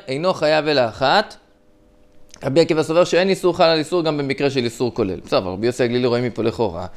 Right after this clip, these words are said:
שהוא כן סובר שאיסור כולל חל על איסור. שלח רבין משום דרבי יוסי ברבי חנינא. "כך ההצעה של משנה."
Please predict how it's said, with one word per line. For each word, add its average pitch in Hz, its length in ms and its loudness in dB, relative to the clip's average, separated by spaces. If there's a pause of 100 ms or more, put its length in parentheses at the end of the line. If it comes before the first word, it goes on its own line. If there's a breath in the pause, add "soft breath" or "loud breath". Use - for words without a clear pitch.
(220 loud breath)
שהוא - 140 -20
כן 147 140 0
סובר 202 260 2
שאיסור 160 400 0
כולל 135 220 2
חל 131 200 2
על 123 100 2
איסור. 110 340 -4 (2000 soft breath)
שלח 175 500 2
רבין 190 560 2 (140)
משום 190 560 2 (920)
דרבי 131 360 4
יוסי 175 360 4
ברבי 151 260 2
חנינא. 131 400 -2 (440)
"כך 240 340 0 (140)
ההצעה 147 420 -2
של 143 180 -4
משנה." 117 340 -8